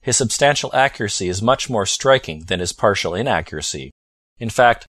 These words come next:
no one of his high character and disinterested zeal could write with any other purpose than to describe truly what he had seen and done. The seal of probity is set upon Champlain's writings no less than upon the record of his dealings with his employers and the king.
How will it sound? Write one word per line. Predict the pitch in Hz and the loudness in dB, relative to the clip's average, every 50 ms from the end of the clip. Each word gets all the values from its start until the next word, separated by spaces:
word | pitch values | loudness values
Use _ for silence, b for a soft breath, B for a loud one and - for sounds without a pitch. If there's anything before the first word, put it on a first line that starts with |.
| _ | _
no | - 117 131 143 | 0 4 4 6
one | 151 143 123 | 6 4 4
of | 110 101 | 2 2
his | 101 95 - | 2 0 0
high | - 120 107 101 | 2 4 4 4
character | 98 - - - 120 120 123 - - 87 85 82 | 2 0 0 0 2 2 2 0 -2 -4 -4 -4
and | 82 82 87 | -4 -4 -2
disinterested | 87 101 - - 117 110 - 104 95 - - 92 80 80 | 0 0 2 2 0 0 0 0 0 0 -2 -6 -4 -4
zeal | 87 104 131 123 98 82 76 73 71 | -2 0 0 0 0 0 -2 -6 -6
could | - - 95 92 | -4 -4 -4 0
write | 98 107 107 107 - - | 2 2 2 2 -2 -4
with | 98 92 - | -8 -8 -6
any | - 113 117 113 107 101 | -4 -2 -2 0 0 2
other | 104 117 139 135 | 2 2 2 0
purpose | 120 - - 92 80 - - 78 80 - - | -2 -2 -2 -4 -4 -4 -6 -6 -6 -6 -6
than | - 95 95 | -4 -6 -6
to | 90 90 | -6 -6
describe | 87 90 - - - - 107 101 95 92 90 92 - | -6 -4 -4 -4 0 2 4 4 4 4 2 0 -4
truly | - - - 151 143 120 90 87 85 | -6 -4 -2 -2 -2 0 -2 -2 -2
what | 82 90 85 - | 0 -2 0 0
he | 95 | -2
had | 87 85 - | -2 -2 0
seen | - - 127 113 90 78 76 | -2 -2 -2 -4 -6 -6 -8
and | 73 82 82 | -8 -6 -2
done. | 101 104 107 87 71 69 69 _ _ _ _ _ _ _ _ _ - | -2 -2 -2 -2 -6 -10 -16 _ _ _ _ _ _ _ _ _ -4
The | - 107 | 0 2
seal | - - 151 151 156 139 131 | 2 4 4 4 2 2 0
of | - - | 0 2
probity | - 143 139 131 113 85 90 82 80 - | 4 4 4 4 2 2 0 -2 -2 0
is | 95 - | 2 2
set | - 117 110 117 | 4 4 4 2
upon | - - - 107 98 98 | 2 0 0 0 0 0
Champlain's | - - 107 101 98 98 - 110 101 95 90 85 | -2 -2 -2 -2 -4 -4 -4 -4 -4 -2 -4 -2
writings | 95 107 104 104 85 78 78 78 80 - | 2 2 2 2 2 -2 -6 -8 -6 -2
no | 107 117 127 | 0 0 2
less | 135 120 101 101 98 - | 4 4 4 4 4 2
than | - 101 95 | -2 -2 -4
upon | 90 - - 98 95 92 | -4 -2 0 0 0 0
the | 90 | -2
record | 87 104 107 - - 92 82 80 | 0 0 0 0 0 -6 -4 -2
of | 80 | -2
his | 82 85 87 87 | -2 -2 -2 0
dealings | 101 113 110 92 87 78 73 78 78 - - B B | 0 0 2 0 -2 -4 -6 -8 -8 -10 -10 B B
with | - 95 | -6 -4
his | 101 90 104 | -2 -2 -2
employers | 98 95 - - 117 107 98 95 90 87 85 | -4 -4 -4 0 2 2 2 2 2 0 -2
and | 95 87 82 82 | -4 -6 -6 -6
the | 80 80 | -8 -10
king. | - - 123 101 80 71 69 73 80 | -6 -4 -4 -4 -4 -8 -12 -18 -20